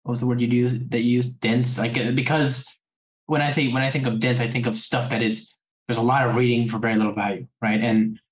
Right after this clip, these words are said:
uh, and the reason there's less value in those patterns is because more languages just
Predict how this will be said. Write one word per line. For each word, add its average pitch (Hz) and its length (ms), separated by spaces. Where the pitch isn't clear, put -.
uh, 110 340
and 113 160
the 110 40
reason 127 240
there's 110 140
less 117 240
value 117 320
in 110 40
those 107 140
patterns 117 340
is 113 80
because 117 260
more 117 220
languages 107 480
just - 300